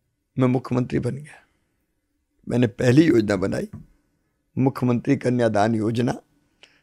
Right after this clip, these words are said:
और तय किया मध्य प्रदेश की धरती पर जितनी निर्धन बेटियां हैं उनकी शादी अब मैं करूंगा,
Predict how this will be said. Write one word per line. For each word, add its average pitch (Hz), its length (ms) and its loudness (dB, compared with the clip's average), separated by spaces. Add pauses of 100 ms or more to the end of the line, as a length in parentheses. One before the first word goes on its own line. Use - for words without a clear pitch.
(120)
और 120 240 0
तय 156 120 8
किया 170 200 4
मध्य 156 220 2
प्रदेश 156 260 4
की 147 120 2
धरती 123 340 0
पर 131 180 0
जितनी 139 460 -2
निर्धन 120 540 0
बेटियां 117 400 0
हैं 131 80 2
उनकी 120 260 -2
शादी 113 320 0
अब 123 80 -2 (380)
मैं 117 200 -2
करूंगा, - 500 -16